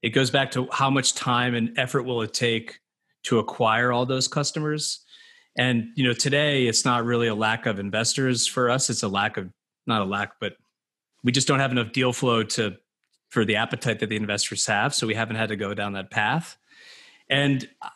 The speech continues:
I frankly had, don't know much about that world. Um, you know, a lot of our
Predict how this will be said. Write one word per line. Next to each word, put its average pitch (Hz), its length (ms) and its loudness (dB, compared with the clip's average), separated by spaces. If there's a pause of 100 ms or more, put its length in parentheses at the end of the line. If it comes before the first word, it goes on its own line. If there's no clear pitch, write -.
I 156 120 4
frankly 151 460 2
had, 131 280 -2
don't 131 180 4
know 127 100 4
much 123 200 2
about 117 200 0
that 107 180 0
world. 104 540 0 (140)
Um, 101 640 0 (300)
you 113 60 0
know, 113 140 2
a - 20 2
lot 117 280 2
of 113 140 -2
our 110 600 0